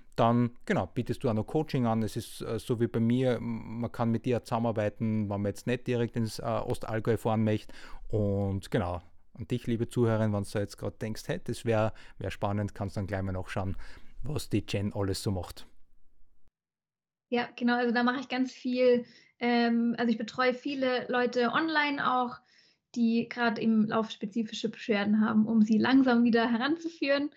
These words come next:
Speaker 2: genau, und um der Bremsklotz zu sein.
Speaker 1: Okay. <laughs> Ja, super. Vielen herzlichen Dank, Jen. Es war super toll und hat wieder richtig Spaß gemacht.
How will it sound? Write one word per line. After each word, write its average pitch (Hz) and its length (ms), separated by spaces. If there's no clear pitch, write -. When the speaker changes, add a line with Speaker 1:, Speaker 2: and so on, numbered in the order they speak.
Speaker 2:
genau, 226 240
und 269 260
um 247 180
der 233 140
Bremsklotz 233 800
zu 233 100
sein. 277 340
Speaker 1:
Okay. - 100
<laughs> 135 180
Ja, 156 120
super. 131 460
Vielen 190 580
herzlichen 123 760
Dank, 87 280
Jen. 90 220
Es - 160
war 98 280
super - 360
toll 131 240
und 113 100
hat 113 220
wieder 107 480
richtig 110 280
Spaß - 260
gemacht. - 320